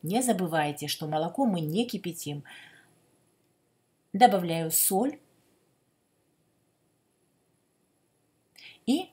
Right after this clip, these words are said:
засыпаю манную смесь вместе с какао и с сахаром.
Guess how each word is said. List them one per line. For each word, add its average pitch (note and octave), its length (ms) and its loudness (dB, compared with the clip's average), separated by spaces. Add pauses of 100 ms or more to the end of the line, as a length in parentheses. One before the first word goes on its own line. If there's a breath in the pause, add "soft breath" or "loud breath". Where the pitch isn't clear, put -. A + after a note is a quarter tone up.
засыпаю F3 760 -2 (1000)
манную F#3 540 0
смесь D3+ 500 -4
вместе G3 380 -2
с - 80 -8
какао B3+ 560 -2
и F#3 60 -8
с - 140 -4
сахаром. D3 560 -4